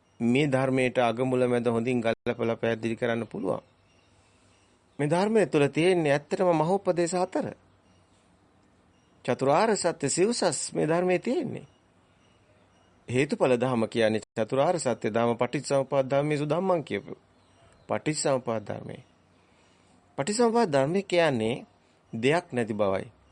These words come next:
මේ ඇති කල්ලි මේ වේ, මේ නැති කල්ලි මේ නොවේ, මේ ඇති ක-, මේ තිබුණු, මේ ඉපදුණු කල්ලි මේ උපදී, මේ නිරුද්ධුණු කල්ලි මේ නිරුද්ධ වේ. මේකේ තේරුම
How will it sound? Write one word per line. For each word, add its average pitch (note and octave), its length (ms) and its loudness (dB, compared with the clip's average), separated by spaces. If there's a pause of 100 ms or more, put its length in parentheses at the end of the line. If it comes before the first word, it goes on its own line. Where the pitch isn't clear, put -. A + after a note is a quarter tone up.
(1400)
මේ C3+ 160 2
ඇති C3 240 -2
කල්ලි A#2 300 0
මේ A2+ 220 -2
වේ, A#2+ 160 0
මේ A#2+ 180 0
නැති A#2 240 -2
කල්ලි A2 380 -4
මේ A2 200 -2
නොවේ, A2 280 0
මේ B2 180 0
ඇති A#2 320 -4
ක-, A2 200 0
මේ A2 180 -2
තිබුණු, A2 360 -6
මේ A#2 240 -2
ඉපදුණු A2+ 460 -4
කල්ලි A2 260 -2
මේ A2 180 0
උපදී, A2+ 400 -2 (320)
මේ C#3 180 0
නිරුද්ධුණු A#2 500 0
කල්ලි A#2 260 -2
මේ C#3+ 180 -2
නිරුද්ධ C3 340 -4
වේ. G#2 220 -2 (460)
මේකේ G#3+ 360 2
තේරුම D#3 440 0